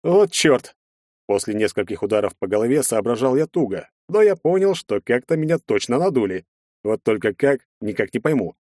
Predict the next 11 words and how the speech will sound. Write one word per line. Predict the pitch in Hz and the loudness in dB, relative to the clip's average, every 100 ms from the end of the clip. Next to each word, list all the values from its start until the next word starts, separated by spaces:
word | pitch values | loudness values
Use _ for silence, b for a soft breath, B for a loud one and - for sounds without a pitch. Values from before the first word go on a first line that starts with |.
| _ _ _ _ _ | _ _ _ _ _
Ладно, | - 98 104 104 120 - _ | -2 2 2 2 -2 -4 _
запишем | 101 95 101 160 165 165 165 | -6 -4 -2 -2 0 -2 -2
это | 127 123 | -2 -2
им | 123 117 117 | -2 -2 0
на | 131 | 0
счет. | 127 - 101 82 _ _ _ _ _ | -2 -4 -4 -6 _ _ _ _ _
Потом | 117 123 151 | -4 0 2
расквитаюсь | 143 - 165 175 143 113 | 2 0 0 2 4 4
за | 98 113 | 0 0
все | 147 | 0
скопом, | 113 - 135 98 82 | 0 0 0 0 -6